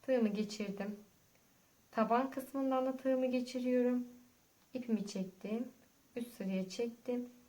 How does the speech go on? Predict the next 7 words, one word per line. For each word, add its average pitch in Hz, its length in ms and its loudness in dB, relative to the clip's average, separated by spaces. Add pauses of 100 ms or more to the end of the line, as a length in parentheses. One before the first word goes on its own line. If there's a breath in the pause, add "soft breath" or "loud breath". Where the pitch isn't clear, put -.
İlmeğimin 220 420 2
içerisinden 220 640 0
geçirdim. 185 480 -4 (3000)
Şimdi 240 320 -2
yandaki 240 520 0
zincirden 202 640 0
geçirdim. 233 720 -2